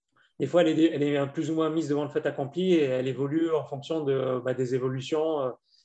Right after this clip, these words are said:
qui arrivent au, au, au jour le jour. Enfin, comme la, la Fédération internationale de natation, tu vois, la fina, c'est vrai que les combis, bon, c'est arrivé là, bon,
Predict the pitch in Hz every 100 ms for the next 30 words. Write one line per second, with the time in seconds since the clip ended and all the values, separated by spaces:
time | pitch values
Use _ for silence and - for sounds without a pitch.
0 | _ 143 135 151 139 135 123 120 120 117
1 | 127 123 123 127 - - - 143 131 139
2 | 151 160 175 - - - 131 120 - _
3 | _ _ 139 139 151 143 - 139 139 135
4 | 131 151 143 135 127 135 131 131 131 135
5 | 139 156 151 143 - 147 156 147 143 143
6 | 131 131 147 185 185 _ _ - 143 151
7 | 147 135 127 135 151 160 147 156 151